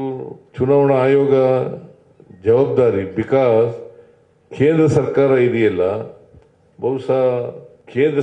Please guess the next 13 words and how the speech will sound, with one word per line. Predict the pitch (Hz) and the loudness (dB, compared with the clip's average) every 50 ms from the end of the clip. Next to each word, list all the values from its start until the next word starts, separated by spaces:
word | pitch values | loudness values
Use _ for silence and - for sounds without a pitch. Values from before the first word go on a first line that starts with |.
| - 151 | -2 -2
ಸರ್ಕಾರ, | 127 123 - 131 131 127 120 - - | -4 -2 -2 -2 -2 -2 -2 -4 -6
ಚುನಾವಣಾ | 123 120 135 139 139 139 139 139 131 123 117 117 | -4 -2 0 2 2 2 2 2 0 0 0 0
ಆಯೋಗ | 123 139 151 165 165 151 139 123 107 92 92 92 - - - - - - | 2 2 2 2 4 2 2 2 2 0 -2 -4 -8 -14 -18 -20 -16 -6
ಕೇಂದ್ರ | 127 139 147 151 147 - - | 0 0 2 2 0 0 -2
ಸರ್ಕಾರದ | 131 113 - 123 127 127 123 117 110 117 127 139 - - - - - - - - _ _ _ - 107 | -4 -4 -4 -2 -2 -2 0 0 0 2 0 0 -2 -4 -8 -12 -16 -20 -20 -20 _ _ _ -8 -8
ಅಧೀನದಲ್ಲಿ | 113 101 131 156 160 165 165 147 151 143 139 135 - - | -6 -4 -2 -2 -2 -2 0 0 0 0 0 -2 -2 -4
ಕೆಲಸ | 120 113 - - 127 123 120 | -4 -4 -2 -6 -8 -6 -4
ಮಾಡ್ತಾ | 117 113 - - 113 110 | -6 -6 -4 -4 -4 -4
ಇರ್ತಕ್ಕಂಥದ್ದನ್ನ, | 104 - - 104 - 104 95 85 95 92 90 95 98 107 117 117 113 113 | -4 -6 -12 -14 -14 -14 -14 -14 -16 -16 -16 -16 -16 -16 -16 -14 -12 -10
ಅವ್ರು | 110 104 98 95 95 104 | -10 -10 -10 -10 -10 -8
ಹೇಳ್ದಂತೆ | 117 120 120 113 113 110 101 - 117 113 107 101 98 90 - - - - - _ _ _ _ - | -8 -6 -6 -8 -8 -10 -10 -8 -6 -6 -4 -4 -6 -8 -10 -14 -20 -20 -20 _ _ _ _ -10
ನಡ್ಕೊಳ್ತಕ್ಕಂಥ | 104 104 - - 123 120 113 117 107 - 104 98 92 98 - 98 | -10 -8 -6 -4 -6 -4 -2 -2 -4 -4 -4 -6 -8 -10 -8 -8
ಕೆಲಸವನ್ನ | 101 92 82 - - 92 92 92 101 120 | -8 -8 -8 -10 -8 -8 -8 -6 -6 -8